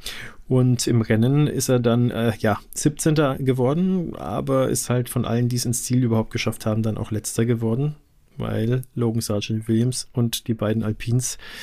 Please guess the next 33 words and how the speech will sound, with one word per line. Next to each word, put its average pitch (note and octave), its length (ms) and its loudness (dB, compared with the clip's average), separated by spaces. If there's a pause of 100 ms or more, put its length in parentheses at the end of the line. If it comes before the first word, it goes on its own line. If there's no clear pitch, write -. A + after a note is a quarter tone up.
(260)
ist, - 220 -12
ist - 220 -2
de B2+ 80 2
facto B2+ 320 0
Letzter B2+ 320 2
geworden A#2 380 4
und A2 60 2
hat A2+ 180 -2
da, G#2+ 340 2
ja, G2 300 -2
einfach, - 440 -6
äh, A#2 180 0
kein, A2+ 300 0
keine A#2 240 2
gute A#2 220 2
Performance A2+ 640 0 (360)
abgeliefert, A2 800 0
weil A2 260 2
die, A2+ 140 2
die, A2 340 4
äh, G2+ 300 0
hinter A2 240 2
ihm A2 220 2
sozusagen A#2+ 580 0
<laughs> - 0 -
gewertet A2 460 0
werden, G2+ 220 0
die G#2+ 60 0
sind A#2+ 140 2
halt A2 140 2
ausgeschieden. G2+ 640 0
Also, G2+ 440 -2
ja, G2+ 240 0